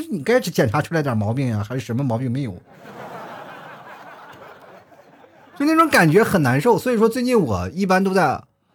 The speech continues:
呃，这两天我在看养生节目啊，但一般都是在半夜才有那养生节目，我都熬夜看的。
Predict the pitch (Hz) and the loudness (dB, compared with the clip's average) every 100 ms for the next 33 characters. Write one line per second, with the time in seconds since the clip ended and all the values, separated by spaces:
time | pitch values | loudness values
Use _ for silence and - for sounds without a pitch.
0 | _ _ _ _ - 107 104 104 107 180 | _ _ _ _ -4 2 2 2 0 0
1 | 143 117 143 120 135 - 143 120 104 95 | 2 2 0 0 -2 -2 -2 0 -2 0
2 | 127 107 92 92 90 - _ 104 101 101 | 0 0 -4 -6 -12 -18 _ -6 -4 -2
3 | 156 156 151 156 143 160 147 208 214 254 | -2 0 0 0 -2 0 0 2 2 2
4 | 143 113 98 107 101 101 92 76 78 - | 2 2 2 0 -2 -4 -6 -6 -12 -6
5 | 107 - 101 113 151 - 104 | -4 -4 -2 -2 -2 -2 -6